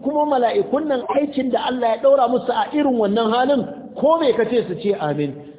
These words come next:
Sai ka ce, "Asirinku ya tonu," sai su ce me? "Amin." "Asirin gidanku ya tonu," sai su ce, "Amin." Shikenan, sai ka ga bayan mutuwar mai gidan, ko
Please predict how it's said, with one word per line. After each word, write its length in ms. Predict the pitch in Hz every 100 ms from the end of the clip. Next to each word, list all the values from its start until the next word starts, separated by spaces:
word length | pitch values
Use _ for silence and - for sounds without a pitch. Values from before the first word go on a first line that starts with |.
| -
Sai 140 | 208 208
ka 120 | 214
ce, 500 | 208 226 165 - - -
"Asirinku 760 | 185 - 214 233 233 226 196
ya 220 | 185 202
tonu," 580 | 208 185 160 160 156 - -
sai 140 | 214
su 80 | 202
ce 160 | - 226
me? 360 | 202 160 - - -
"Amin." 420 | - 160 180 185 180 - - 196
"Asirin 420 | 196 226 233 247
gidanku 380 | 240 254 262 226
ya 160 | 226 233
tonu," 540 | 220 208 226 240 214 -
sai 120 | 247
su 100 | 185 185
ce, 160 | 220
"Amin." 440 | 202 165 175 185 170 - - - - - _ _ _
Shikenan, 460 | - 247 214 185 180
sai 120 | 240
ka 120 | 233
ga 360 | 202 214 208 214 202 185
bayan 220 | 226 226
mutuwar 300 | 240 262 247
mai 180 | 202 175
gidan, 320 | 208 240 214 - - - -
ko 200 | 240